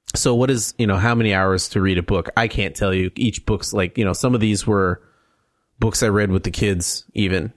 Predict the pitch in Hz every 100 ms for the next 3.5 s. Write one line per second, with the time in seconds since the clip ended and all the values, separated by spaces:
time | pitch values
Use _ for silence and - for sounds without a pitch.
0 | _ 113 98 120 107 104 107 98 98 95
1 | 101 104 101 202 107 92 98 101 87 64
2 | - 85 - - 101 95 92 92 82 110
3 | 95 107 - 101 -